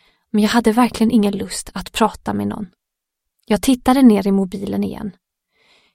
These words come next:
Gick igenom Snap, Insta, Spotify, till och med nyheterna. Vad som helst för att slippa snacka med två randoms. Nästan direkt kom ett meddelande om att surfen höll på att ta slut. Typiskt. "Kolla här, Holly!"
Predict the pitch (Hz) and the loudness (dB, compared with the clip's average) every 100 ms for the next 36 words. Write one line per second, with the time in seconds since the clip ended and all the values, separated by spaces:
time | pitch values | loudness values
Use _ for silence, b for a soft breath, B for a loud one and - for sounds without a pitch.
0 | _ _ 202 185 202 185 180 - 226 233 | _ _ -4 -2 0 0 2 2 4 2
1 | 233 _ - - 208 196 - - 208 202 | -2 _ -2 4 4 4 -2 0 2 2
2 | - 208 185 208 180 202 202 196 _ - | 0 -2 -2 -4 -2 -2 0 -4 _ -2
3 | 262 254 196 196 196 190 196 - 208 196 | 4 4 4 4 2 0 -6 -8 -10 -10
4 | _ _ b b b b 208 202 208 220 | _ _ b b b b 0 2 4 4
5 | 254 202 - - 180 - 180 180 - 196 | 2 2 -4 -6 -6 -8 -6 -6 -4 -6
6 | - 196 185 - 202 202 208 - 220 208 | -6 -8 -8 -6 -4 -4 -6 -8 -10 -10
7 | - _ _ _ _ _ _ _ _ - | -12 _ _ _ _ _ _ _ _ 0
8 | 226 - 233 247 277 302 - - 214 185 | 0 2 4 6 4 0 -4 0 0 2
9 | 220 208 190 185 196 202 196 196 180 214 | 2 2 0 -8 -6 -4 -2 -2 0 0
10 | 185 196 196 185 - 185 190 - - - | -2 -2 -4 -4 -10 -12 -10 -8 -8 -12
11 | - - _ _ _ _ _ _ - - | -18 -20 _ _ _ _ _ _ -8 -6
12 | 180 _ - - - - _ _ _ _ | -6 _ -16 -14 -16 -20 _ _ _ _
13 | _ _ _ _ - 320 320 285 349 330 | _ _ _ _ 0 4 4 6 6 8
14 | 214 196 190 - | 4 2 -2 -10